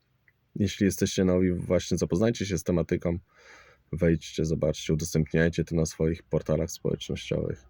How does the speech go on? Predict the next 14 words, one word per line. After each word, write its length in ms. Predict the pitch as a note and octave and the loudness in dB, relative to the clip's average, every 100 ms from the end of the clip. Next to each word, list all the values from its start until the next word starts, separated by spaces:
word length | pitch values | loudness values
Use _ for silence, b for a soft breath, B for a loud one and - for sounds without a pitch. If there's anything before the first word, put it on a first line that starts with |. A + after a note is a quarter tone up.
| B B - | B B -6
na 80 | E2+ | -6
swoich 360 | - D#2+ D#2+ | -2 0 0
social 400 | - D#2+ - C#2+ | -4 -6 -2 -2
mediach. 460 | - - - - - - B B B B B - | 0 0 0 -2 -6 -16 B B B B B -8
E, 260 | - - - - _ _ _ _ _ _ _ - | -4 -2 -4 -6 _ _ _ _ _ _ _ -16
wspierajcie 600 | - G2 F2+ F2 - D#2+ | -4 0 2 2 2 -2
kanał, 340 | - E2+ E2+ | 2 2 2
jeśli 260 | F2 - E2 | 0 0 0
możecie, 400 | E2 E2 E2 C#2+ | 2 2 0 -2
jeśli 220 | D2 D2 | -4 -6
chcecie, 420 | D2 D2 D2+ - | -4 -2 0 -2
macie 240 | C#2+ D2 - | -2 -2 -4
taką 280 | - C#2 | -6 -4
ochotę 460 | C2+ D2 A#1+ - G#1 | -2 -2 -4 -4 -4